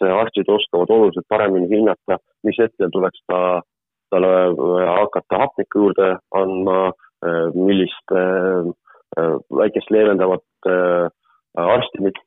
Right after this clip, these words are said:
äh, rohkem talle anda ja nii edasi. Ehk see teadlikkus, kuidas tegeleda ja, ja kuidas see haigus kulgeb, on oluliselt suurem ja see tegelikult on ka suurendanud nende hai-, haiglate võimekust tegeleda patsientidega. Aga kui on sul ikka iga päev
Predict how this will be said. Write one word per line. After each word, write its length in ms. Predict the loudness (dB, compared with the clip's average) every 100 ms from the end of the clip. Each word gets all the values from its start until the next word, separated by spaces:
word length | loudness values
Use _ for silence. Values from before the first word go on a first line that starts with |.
| -2
äh, 360 | 2 2 2 0
rohkem 320 | -2 -4 -12 -2
talle 240 | 0 2
anda 320 | 2 2 2
ja 60 | 2
nii 80 | 2
edasi. 220 | 0 -4 _ -8
Ehk 80 | -4
see 100 | 0
teadlikkus, 460 | 2 2 0 -4 -4
kuidas 240 | 0 0 0 -2
tegeleda 460 | 0 0 0 0
ja, 160 | 2 2 0
ja 60 | 0
kuidas 240 | 0 0 2
see 100 | 0
haigus 280 | 0 -2 -2
kulgeb, 320 | 0 0 -4 -2
on 300 | 0 0 -2 _ -14 0
oluliselt 400 | 2 2 0 0
suurem 340 | 2 2 0
ja 60 | 0
see 120 | 0
tegelikult 480 | 2 0 -2 -4 -4
on 80 | -2
ka 120 | -4
suurendanud 500 | -2 -2 0 -2 -2
nende 220 | -2 0
hai-, 180 | 0 -2 _ _ -2
haiglate 320 | 0 0 0
võimekust 600 | 2 2 0 -6 -10 -10 -6 -2
tegeleda 340 | 0 0 0
patsientidega. 720 | -2 -2 -6 -6 -10 -12 -16 _ _ _ -20 -20 _ _ _ _ _ _ -2
Aga 380 | 2 2 4 2
kui 220 | 4 4
on 140 | 4 2
sul 160 | 2 0
ikka 300 | 0 0 2
iga 220 | 2 0
päev 320 | 0 0 0